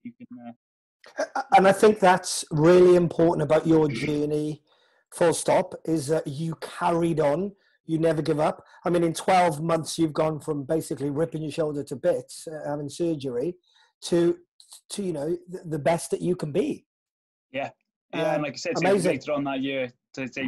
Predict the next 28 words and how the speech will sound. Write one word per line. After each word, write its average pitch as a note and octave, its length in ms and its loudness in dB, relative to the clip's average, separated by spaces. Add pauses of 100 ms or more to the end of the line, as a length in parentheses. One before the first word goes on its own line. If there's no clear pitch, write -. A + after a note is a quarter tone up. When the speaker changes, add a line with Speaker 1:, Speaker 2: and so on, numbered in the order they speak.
Speaker 1:
breaking C#3+ 240 -8
the C3+ 60 -2
world C3 240 -4
record, C3 380 -4
that, C3+ 200 -6
that C#3+ 220 -8
was, C3 480 -8 (640)
you C3 60 -6
know, B2+ 160 -4 (680)
winning F#3 200 -4
the E3+ 60 -4
world D#3+ 160 -2
champs D3+ 300 -8
is B2+ 100 -4
great, D3+ 320 -6 (600)
but - 260 -4 (420)
to C#3 120 -10
say D3+ 340 -6
that C#3 160 -4
you're, C3+ 200 -2
you C#3 500 -4
are C3 140 -4
the B2+ 80 -8
furthest C3+ 640 -8
thrower C3+ 260 -4
in B2+ 80 -4
the B2+ 80 -4
world C3+ 420 -4